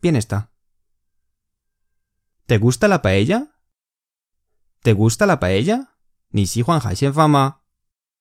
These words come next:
Bien está. 意思是，嗯，没有很喜欢，一般般。那最后我教大家如何表达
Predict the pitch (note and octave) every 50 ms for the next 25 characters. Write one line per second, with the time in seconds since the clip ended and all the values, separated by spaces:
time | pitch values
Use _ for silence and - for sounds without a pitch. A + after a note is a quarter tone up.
0 | _ _ _ _ _ _ _ _ _ - G3 D#3 A2+ - - - - - - _
1 | _ _ _ _ _ _ _ _ _ _ _ _ _ _ _ _ _ _ _ _
2 | _ _ _ _ _ _ - - C3 C#3 - G#2 F#2 - - - A#2 - _ _
3 | _ _ _ _ _ - - - - - - - - - _ _ _ _ - D3+
4 | C#3 C#3 B2 A2 G2+ F#2 E2+ F2 - - - _ - C3 E3+ F3+ B2+ G#2+ A2 G2
5 | G2 - - F#2 G2 F2+ F2 E2+ - _ _ _ _ _ _ _ - _ - G#3
6 | F#3+ F3+ - - E3 D#3+ D#3+ D#3+ E3+ E3 E3+ F3 - _ _ _ _ _ _ _
7 | _ _ _ _ _ _ _ _ _ _ _ _ _ _ _ _ _ _ _ _
8 | - - D#3 D3 C3 - - B3 G3 F#3 G3 G3+ F#3 C3+ G2+ G2+ D#3 D#3 D#3+ E3
9 | E3+ E3 E3+ F3 E3+ F3 F3+ _ _ _ _ _ - A2 B2 B2+ A#2 - - G#2
10 | F2 - E2 F2 G#2+ G#2+ G2 F2 - - -